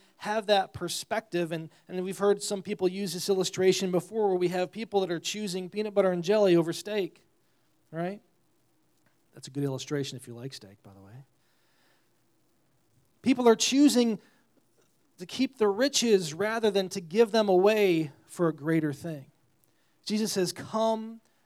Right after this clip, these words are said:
and follow me, and you will have treasure in heaven." The problem is, is that holding on to those riches, holding on to that one thing, whatever it might be in your life,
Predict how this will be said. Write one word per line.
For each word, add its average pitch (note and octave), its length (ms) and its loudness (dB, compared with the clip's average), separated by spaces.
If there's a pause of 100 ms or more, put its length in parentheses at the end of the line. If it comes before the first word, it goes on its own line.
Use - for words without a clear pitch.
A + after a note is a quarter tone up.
and E3+ 200 -10
follow F3+ 520 0
me, E3 480 -2
and D#3+ 140 -6
you G3+ 160 -2
will F#3 200 4
have D#3 720 -4 (540)
treasure C#3 680 -6 (1040)
in C3+ 140 -14
heaven." A#2+ 380 -12 (880)
The - 80 -20
problem F#3+ 380 0
is, E3+ 200 0
is D3+ 80 -8
that D#3+ 120 -6
holding G3 760 4 (220)
on F3 340 -2
to E3+ 140 -10
those D#3+ 280 -2
riches, D#3+ 420 -4
holding F#3 380 -2
on F#3 200 -4
to E3+ 100 -10
that E3 220 -2
one F3+ 420 0
thing, F3 560 -2 (420)
whatever F#3 400 2
it E3+ 80 -2
might E3+ 420 -4
be F#3+ 280 -6
in E3+ 240 -10
your D#3+ 160 -6
life, D#3+ 640 -4